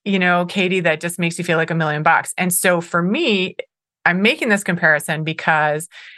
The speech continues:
if I have an intimidating activity or outfit or a presentation to a group that, uh, you know, is the biggest I've ever done, or,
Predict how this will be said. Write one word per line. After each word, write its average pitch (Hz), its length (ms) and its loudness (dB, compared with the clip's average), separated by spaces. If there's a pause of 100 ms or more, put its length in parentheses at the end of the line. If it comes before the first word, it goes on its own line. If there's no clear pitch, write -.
(320)
if 240 200 4
I 254 140 6
have 170 540 2
an 170 120 -2
intimidating 160 1000 -2 (600)
activity 233 720 0
or 156 240 2
outfit 196 600 2
or 151 420 2 (320)
a 170 80 2
presentation 202 840 0
to 170 280 0
a 160 60 0
group 180 480 0
that, 165 440 2 (520)
uh, 156 520 0
you 190 120 0
know, 165 240 0
is 156 320 -4 (240)
the 165 200 0
biggest 196 540 0
I've 190 140 4
ever 170 240 2
done, 220 500 2
or, 165 560 0